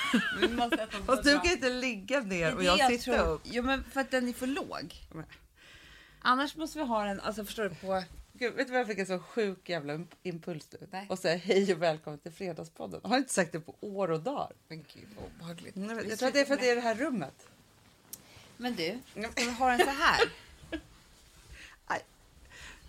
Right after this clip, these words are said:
Speaker 2: Okej, jättebra.
Speaker 1: <laughs> Nej, men det här är sjukt.
Speaker 2: Jo, nej, men så här. Så! Nu tror jag
Speaker 1: Mm.
Speaker 2: att det är <laughs> jätte-
Speaker 1: Hallå?
Speaker 2: Det känns inte ens som vi poddar nu.
Speaker 1: Nej.
Speaker 2: Nej.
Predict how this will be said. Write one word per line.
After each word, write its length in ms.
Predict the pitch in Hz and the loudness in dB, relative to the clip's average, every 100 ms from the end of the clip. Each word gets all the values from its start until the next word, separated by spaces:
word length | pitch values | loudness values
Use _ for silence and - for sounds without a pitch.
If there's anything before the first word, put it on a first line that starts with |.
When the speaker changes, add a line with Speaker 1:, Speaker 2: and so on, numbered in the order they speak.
| - - | -14 -14
Speaker 2:
Okej, 180 | 160 - - - | -14 -16 -20 -18
jättebra. 480 | 180 175 196 - - - - - - - 285 294 | -8 0 0 2 2 2 -4 -4 -4 0 0 0
Speaker 1:
<laughs> 0 | 302 202 | -2 0
Nej, 100 | 202 | 0
men 100 | 190 | 0
det 60 | 180 | 4
här 140 | 180 | 4
är 60 | 175 | 2
sjukt. 260 | - 180 | -4 0
Speaker 2:
Jo, 80 | 254 - | 2 2
nej, 160 | 226 254 | 2 2
men 120 | 277 | 4
så 60 | - | 6
här. 160 | 185 - | 6 4
Så! 320 | - 453 349 156 - - - - | 0 6 8 6 -4 -18 -16 -6
Nu 100 | 302 403 | 0 2
tror 120 | 285 | 2
jag 140 | 262 240 | 4 6
Speaker 1:
Mm. 100 | 202 | 6
Speaker 2:
att 40 | |
det 60 | 269 | 6
är 60 | - - - - 320 - | 2 -6 -8 4 4 6
<laughs> 0 | |
jätte- 500 | 269 - - - 247 - - - - - - - - 254 | 2 2 -8 0 0 0 -20 -20 -20 -20 -20 -20 -8 -6
Speaker 1:
Hallå? 300 | - 147 165 254 226 _ - _ _ - _ - _ _ - - - 294 214 | -4 -6 -6 -10 -16 _ -20 _ _ -20 _ -20 _ _ 0 2 4 2 0
Speaker 2:
Det 120 | - 202 | 0 2
känns 360 | 226 226 220 | 8 8 6
inte 180 | 202 160 | 0 0
ens 120 | 156 | -2
som 100 | 151 | -2
vi 80 | 151 | -4
poddar 440 | - 160 160 165 | -6 -6 -4 -2
nu. 200 | 143 - - _ _ _ _ - | -4 -6 -10 _ _ _ _ -14
Speaker 1:
Nej. 480 | 185 190 147 147 151 _ | -8 -6 -6 -8 -16 _
Speaker 2:
Nej. 280 | 175 170 | -4 -4